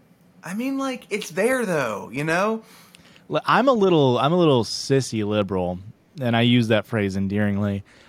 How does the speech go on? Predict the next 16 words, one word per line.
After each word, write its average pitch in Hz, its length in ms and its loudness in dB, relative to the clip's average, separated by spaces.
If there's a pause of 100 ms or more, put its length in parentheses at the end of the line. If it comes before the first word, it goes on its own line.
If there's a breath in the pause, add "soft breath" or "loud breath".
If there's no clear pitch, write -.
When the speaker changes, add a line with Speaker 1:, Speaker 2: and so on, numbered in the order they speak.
(100 soft breath)
Speaker 2:
I 151 260 4
can't 196 340 0
stab 143 460 0
a 127 80 4
worm, 110 400 0
man. 101 400 -6 (1080)
Speaker 1:
Dude, 139 100 0
Speaker 2:
It 165 160 2
Speaker 1:
I'm 151 220 0
an 185 80 -4
anarcho-communist, 151 1200 -4 (160)
and 113 100 -6
I 131 180 0
love 123 500 -2
to, 104 480 -6
uh, 98 320 -4